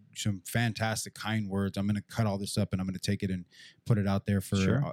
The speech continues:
Speaker 1: you know, everybody out there
Speaker 2: Feel
Speaker 1: that's
Speaker 2: free.
Speaker 1: in our
Speaker 2: It, it
Speaker 1: location and then in our
Speaker 2: came from the heart. So listen, it, it's the end of the year. It's been a fabulous year, but I wanted to just acknowledge, um,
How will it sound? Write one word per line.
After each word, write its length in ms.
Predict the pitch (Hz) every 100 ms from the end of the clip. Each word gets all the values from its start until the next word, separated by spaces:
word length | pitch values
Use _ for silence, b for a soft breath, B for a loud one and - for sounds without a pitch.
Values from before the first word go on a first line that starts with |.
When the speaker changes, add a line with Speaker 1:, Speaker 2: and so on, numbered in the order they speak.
| -
Speaker 1:
you 160 | 98 107
know, 100 | 98
everybody 340 | 95 95 98
out 140 | 95 -
there 100 | 92
Speaker 2:
Feel 180 | 113 110
Speaker 1:
that's 100 | 101
Speaker 2:
free. 160 | 117
Speaker 1:
in 60 | 104
our 60 | 98
Speaker 2:
It, 80 |
it 80 | 95
Speaker 1:
location 500 | 101 - 101 101 -
and 260 | 101 110 101
then 160 | 107
in 160 | 107 131
our 200 | 117 104 - -
Speaker 2:
came 120 | 104
from 120 | 107
the 40 |
heart. 240 | 101 98 - B B B
So 160 | - 202
listen, 340 | 185 175 113 - b b _ _ _ - - - - _ -
it, 140 | 120
it's 180 | 117 123
the 80 | 110
end 100 | 120
of 60 | 131
the 80 | 120
year. 400 | 117 117 127 - - _ _ _
It's 160 | - -
been 160 | - 107
a 40 |
fabulous 520 | 104 110 113 117 107
year, 240 | 113 107 110
but 140 | 110
I 40 | 101
wanted 340 | 101 113 107
to 100 | -
just 240 | 95 98 92
acknowledge, 600 | 101 104 104 104 92 101
um, 420 | 98 98 98